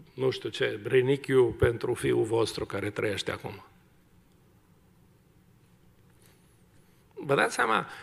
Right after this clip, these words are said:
cum s-a simțit familia asta care s-a uitat urât la el înainte, nu? Pentru că au judecat înainte de vreme.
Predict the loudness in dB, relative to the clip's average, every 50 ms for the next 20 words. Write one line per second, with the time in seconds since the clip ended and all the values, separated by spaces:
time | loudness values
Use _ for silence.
0 | -18 -20 -20 -6 0 4 4 4 6 6 4 4 4 2 0 0 0 -2 -4 0
1 | 4 4 4 4 4 2 2 2 2 2 0 -2 -2 -2 -2 -2 0 0 0 -2
2 | -2 -4 -8 -10 -14 -16 -16 -16 -16 -16 -18 -20 -20 -20 -20 -20 -20 -20 -20 -20
3 | -20 _ _ _ -20 -20 _ _ _ _ _ _ -10 -6 -4 -2 0 0 0 0
4 | 0 2 0 0 0 -2 -2 -2 -2 -4 -4 -6 -8 -10 -10 -12 -12 -14 -14 -14
5 | -10 -8 -8 -8 -8 -10 -20 -20 _ -20 _ _ _ _ _ _ _ _ _ _
6 | _ _ _ -20 -20 -20 -20 -10 -2 2 2 2 4 4 4 4 6 4 2 0
7 | 0 2 2 0 0 0 0 0 0 0 0 0 0 0 0 0 0 -2 -2 -4
8 | -8 -10